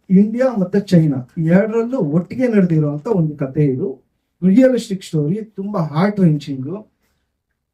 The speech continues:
ಇದು ಹೇಗೋ ನನಗ್ ಗೊತ್ತಾಯ್ತು, ನನಗ್ ಗೊತ್ತಾಗಿ ಅದನ್ನ ಒಂದು ಸಿನಿಮಾ ಮಾಡೋಣ ಅಂತ ನಾನು ಮತ್ತೆ ನನ್ನ ಪ್ರೊಡ್ಯೂಸರ್ ಪಾಲಾಕ್ಷ ಸರ್, ಅವರ ಮಿಸ್ಸಸ್ ಬಂದು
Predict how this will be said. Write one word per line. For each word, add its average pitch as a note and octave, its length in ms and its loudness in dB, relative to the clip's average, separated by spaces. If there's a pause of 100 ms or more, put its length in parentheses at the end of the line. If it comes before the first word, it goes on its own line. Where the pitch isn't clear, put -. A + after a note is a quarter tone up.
(140)
ಇದು C4 200 4
ಹೇಗೋ A3+ 280 2
ನನಗ್ F#3+ 400 2
ಗೊತ್ತಾಯ್ತು, G#3+ 560 0
ನನಗ್ F#3+ 340 2
ಗೊತ್ತಾಗಿ G3+ 560 -2
ಅದನ್ನ G3+ 260 0
ಒಂದು F3 200 -2
ಸಿನಿಮಾ G3+ 440 0
ಮಾಡೋಣ F3+ 360 2
ಅಂತ D#3+ 240 -4
ನಾನು D#3+ 400 -4
ಮತ್ತೆ D#3 180 -2
ನನ್ನ C#3 440 -4
ಪ್ರೊಡ್ಯೂಸರ್ D3+ 600 2
ಪಾಲಾಕ್ಷ D3 380 -2
ಸರ್, C3+ 500 -10 (760)
ಅವರ G3 320 4
ಮಿಸ್ಸಸ್ G3 520 0
ಬಂದು F#3+ 560 -2